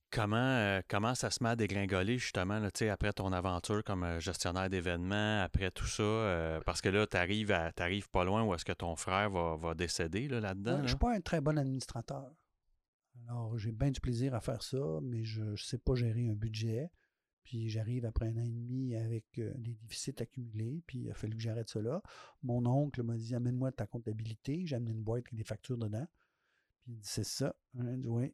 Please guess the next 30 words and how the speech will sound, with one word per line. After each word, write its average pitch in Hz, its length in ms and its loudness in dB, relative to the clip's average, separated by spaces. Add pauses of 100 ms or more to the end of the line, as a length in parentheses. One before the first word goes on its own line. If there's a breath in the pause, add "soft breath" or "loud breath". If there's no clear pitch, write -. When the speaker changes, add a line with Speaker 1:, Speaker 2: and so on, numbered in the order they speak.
Speaker 2:
Il 113 100 -12
dit, « 117 360 -2 (140)
Je - 120 0
vais 123 40 4
m'en 113 140 4
charger. » - 360 -4 (480)
Je 117 120 -6
n'ai 117 140 2
jamais 117 580 0
entendu 107 360 -4
parler. 101 320 -6 (920)
Speaker 1:
OK. 98 100 0
Speaker 2:
C'est 90 180 -4 (160)
Speaker 1:
Donc 98 200 4
Speaker 2:
arrêté 113 320 0
là. 113 120 0 (280)
Là, 120 160 -2
je 104 100 -6
me 104 60 -6
suis - 80 -8
trouvé 110 180 -2
une 107 120 -2
job. 110 260 2
Je - 100 -8
suis 120 80 -4
devenu 110 160 -4
garçon 110 300 -4
de - 40 -10
café, 110 600 -4
euh, 101 180 -6